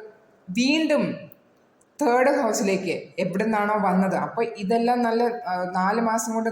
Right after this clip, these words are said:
നടന്നേ. അപ്പോൾ ഇനി വീണ്ടും വ്യാഴം നിങ്ങളുടെ ആദ്യം വന്ന മൂന്നാമത്തെ ഹൗസിലേക്ക് ഗോചരം ചെയ്യുന്നു. അവിടെ എന്തിനാണ് പോകുന്നത്? ഞാൻ പറഞ്ഞല്ലോ, അതിചാരി അവസ്ഥയിൽ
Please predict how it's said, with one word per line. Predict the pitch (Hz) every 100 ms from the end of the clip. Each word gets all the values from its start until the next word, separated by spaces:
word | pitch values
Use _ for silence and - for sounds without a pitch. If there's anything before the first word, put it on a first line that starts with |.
| 214
നടന്നേ. | 202 190 131 98 - - - 185
അപ്പോൾ | 214 247 - - - 220
ഇനി | 240 254 190
വീണ്ടും | 233 285 262 214 - - - _ _ _ _ _ _ -
വ്യാഴം | 175 175 175 170 - - - _ _ -
നിങ്ങളുടെ | 180 180 175 165 - - 170 185
ആദ്യം | 190 208 196
വന്ന | 185 185 175 185 - _ 226
മൂന്നാമത്തെ | 226 226 214 214 220 208
ഹൗസിലേക്ക് | 185 175 175 175 160 - _ _ _ _ 165
ഗോചരം | 170 170 165 165 165
ചെയ്യുന്നു. | 156 147 139 - _ _ -
അവിടെ | 262 269 262 214
എന്തിനാണ് | 202 185 170 165
പോകുന്നത്? | 156 156 151 - - _ _ -
ഞാൻ | 180 180
പറഞ്ഞല്ലോ, | 180 202 202 196 - - _ _ _ _ -
അതിചാരി | 180 175 208 196 202
അവസ്ഥയിൽ | 190 190 190 185